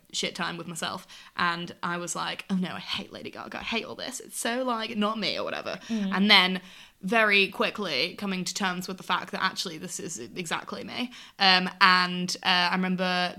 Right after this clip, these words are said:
Speaker 1: the, the turnaround song being Paparazzi.
Speaker 2: Yeah.
Speaker 1: What a tune. Loved that
Speaker 2: Love
Speaker 1: so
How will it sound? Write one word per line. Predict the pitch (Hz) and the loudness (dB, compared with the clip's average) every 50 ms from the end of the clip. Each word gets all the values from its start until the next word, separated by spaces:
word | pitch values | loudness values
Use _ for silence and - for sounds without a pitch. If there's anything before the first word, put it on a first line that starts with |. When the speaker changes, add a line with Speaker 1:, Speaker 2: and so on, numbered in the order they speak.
| 180 | -8
Speaker 1:
the, | - 190 185 180 180 - _ _ _ _ - | -4 -4 -4 -4 -6 -12 _ _ _ _ -6
the | - 202 175 | -4 -4 -2
turnaround | - - 240 240 233 208 196 185 180 | 2 4 4 4 6 6 4 4 4
song | - 196 180 170 165 | 2 0 0 -2 -2
being | 175 170 175 | -4 -6 -4
Paparazzi. | 160 190 180 - 185 175 - - - - - - - 247 - - _ _ _ _ _ _ _ _ _ _ _ _ _ - - | -4 -4 -4 -2 -2 -4 -4 -4 -6 -10 -10 -8 -8 -10 -10 -12 _ _ _ _ _ _ _ _ _ _ _ _ _ -20 -14
Speaker 2:
Yeah. | 196 190 180 175 175 175 190 | -10 -8 -8 -8 -6 -4 -2
Speaker 1:
What | 196 214 240 - - - - - _ _ _ _ _ _ _ _ _ - - | -2 -2 -4 -6 -10 -16 -18 -18 _ _ _ _ _ _ _ _ _ -14 -12
a | 226 - | -12 -6
tune. | - - - - - - - - - 190 _ _ _ _ _ _ _ _ - | -4 -4 -4 -6 -8 -12 -14 -14 -14 -16 _ _ _ _ _ _ _ _ -6
Loved | 196 190 190 185 185 - | -2 -2 -2 -2 -4 -6
that | - 104 101 - - _ _ - | -8 -8 -8 -8 -10 _ _ -8
Speaker 2:
Love | - 202 185 185 190 185 185 | -6 -4 -2 0 0 2 2
Speaker 1:
so | 196 185 185 185 180 | 2 0 0 0 -2